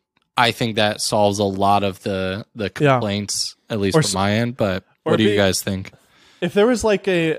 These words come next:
Speaker 2: um, an, a company, like, maybe this is, yeah, I mean, actually, technically, Connor, you did point out, like, they did rename it. It's called Final Cut Pro for iPad.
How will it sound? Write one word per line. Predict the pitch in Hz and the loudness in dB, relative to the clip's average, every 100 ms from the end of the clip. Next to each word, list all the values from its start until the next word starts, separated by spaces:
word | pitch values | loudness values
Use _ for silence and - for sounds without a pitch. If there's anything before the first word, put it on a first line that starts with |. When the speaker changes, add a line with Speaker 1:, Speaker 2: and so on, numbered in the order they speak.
| _ | _
Speaker 2:
um, | - 147 143 135 | -4 -4 -4 -6
an, | 151 | -4
a | 151 | -6
company, | - 185 180 180 160 151 | -2 -2 0 -2 -2 -4
like, | 156 151 | -4 -4
maybe | 160 180 196 | 0 2 2
this | 147 170 - | 2 0 2
is, | 170 143 - _ | 0 0 -8 _
yeah, | - 220 | 2 2
I | 170 | 4
mean, | 170 151 - _ - | 2 -2 -8 _ 0
actually, | 165 - 180 | 0 2 -2
technically, | - 147 143 165 151 139 135 - | 0 -4 -2 -6 -2 -2 -4 -8
Connor, | - 156 151 143 | -4 -2 0 -2
you | 135 143 143 | -2 -4 -4
did | - 175 | -2 -2
point | - 151 135 | -2 -6 -4
out, | 156 131 - _ _ _ _ | -4 -6 -8 _ _ _ _
like, | 160 156 - _ _ _ _ - | -4 -4 -20 _ _ _ _ 0
they | 175 | 0
did | 175 202 226 | 4 2 2
rename | 139 131 117 104 | -4 -4 -6 -8
it. | 95 _ _ _ | -14 _ _ _
It's | - 135 | -10 -10
called | - 165 147 | -4 -4 -4
Final | - 147 147 | -6 -6 -6
Cut | 143 147 | -6 -8
Pro | - 147 131 131 | -8 -8 -6 -8
for | 120 - 151 | -10 -12 -8
iPad. | 127 151 180 127 92 | -6 -6 -8 -12 -14